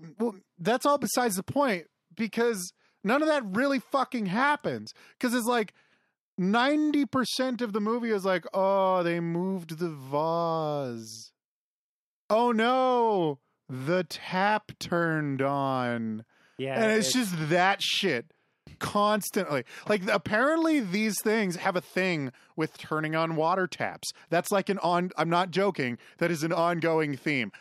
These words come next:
Speaker 1: They turn on water taps. That's, that's a thing they do.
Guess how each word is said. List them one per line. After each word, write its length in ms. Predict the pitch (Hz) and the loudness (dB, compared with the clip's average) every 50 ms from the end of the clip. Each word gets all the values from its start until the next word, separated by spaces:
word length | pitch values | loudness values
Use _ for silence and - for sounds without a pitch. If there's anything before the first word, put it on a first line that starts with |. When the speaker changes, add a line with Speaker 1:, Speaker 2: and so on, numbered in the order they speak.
| _ _ - | _ _ -2
Speaker 1:
They 160 | 139 151 147 | -2 -2 0
turn 280 | - - 156 151 151 147 | -2 -2 -2 0 2 2
on 200 | 147 143 139 135 | 2 2 2 0
water 320 | 131 127 127 127 123 120 | 0 0 0 0 0 -2
taps. 440 | - - 120 101 92 82 - - - _ - - - - | -4 -4 -6 -6 -6 -6 -10 -14 -16 _ -18 -20 -10 -2
That's, 320 | 127 147 147 151 - - - - - _ _ _ _ - | 2 2 2 2 0 -2 -8 -8 -8 _ _ _ _ 0
that's 220 | 131 139 - - | 0 0 0 0
a 60 | 165 | -4
thing 420 | - - - 170 160 147 143 147 139 | -4 -2 -2 0 0 0 -2 -2 -2
they 180 | 120 113 113 | -2 -2 -2
do. 400 | 101 107 107 98 90 82 90 - | -4 -6 -8 -8 -8 -10 -14 -20